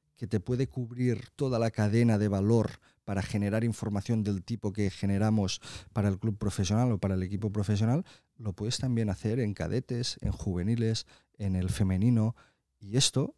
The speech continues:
permite a un club monitorizar el comportamiento táctico de sus jugadores a medida que van evolucionando en las etapas superiores, ¿no? En, en, en las etapas conse-, eh, subsecuentes. Entonces, esto es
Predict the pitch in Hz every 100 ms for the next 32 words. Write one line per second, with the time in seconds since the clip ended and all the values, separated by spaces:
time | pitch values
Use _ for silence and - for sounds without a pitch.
0 | _ - 101 110 127 127 107 98 - 151
1 | - - _ _ _ 131 127 120 113 117
2 | 110 101 139 147 123 120 110 107 101 104
3 | 131 139 131 131 - 113 117 110 - 110
4 | - 107 113 135 156 - - _ _ -
5 | 113 110 107 127 143 107 113 143 127 113
6 | - 104 107 131 170 - - _ 110 104
7 | 101 95 92 101 139 - 113 - 135 139
8 | 104 - - - - 107 - 104 - 101
9 | 98 95 - 92 101 101 - 120 113 -
10 | 110 104 92 - - 95 113 117 95 -
11 | - - - 120 113 151 - - _ _
12 | 131 123 - 165 123 135 - -